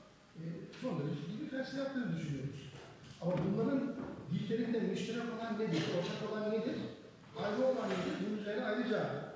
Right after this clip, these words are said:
e, düşünmek lazım. E, özellikle felsefenin ilk döneminde, yani normatif ve doktriner felsefe döneminde diyelim,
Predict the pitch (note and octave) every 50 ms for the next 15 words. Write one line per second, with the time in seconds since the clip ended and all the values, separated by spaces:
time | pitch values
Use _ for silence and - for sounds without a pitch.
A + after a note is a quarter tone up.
0 | - - F3+ F3+ F3 E3+ E3 D#3+ E3 - - G3+ F#3+ F#3+ F#3+ F#3 - D3+ - C3
1 | B2+ B2+ - - - - - - - - - - - - - - - - - -
2 | - - - - - - - - - - - - - - - - - - - -
3 | F#3+ G#3+ A#3 - - B3+ G#3 - - - - - - - - B3+ B3 B3 B3 B3+
4 | - - - - - - - - - - - - - - - - - - - -
5 | - G2+ G2 - - - - - - - - - - - - - - - - -
6 | - - - - - - - F3 G3+ G#3+ - B3 A#3 - B3 B3 B3+ B3+ D4+ D#4
7 | - - - G#3 F#3 F3 D#3+ D3+ C#3+ C#3 D3 - G3 G#3 G#3 G3 F#3+ F#3+ F#3+ F#3+
8 | - D#3 F3 G3+ G3+ G#3 G#3+ G#3+ - - - - - - G3 F#3 - G3+ F#3 D3
9 | E3+ G3 - - G#3+ A3+ A#3 A#3 - F#3+ F#3+ F3+ F3 G3 F#3+ - G3 E3+ D#3+ E3
10 | D#3+ E3 E3 E3 D#3 D3 C#3 C#3+ C#3+ C#3 C#3 C3+ B2+ - - - -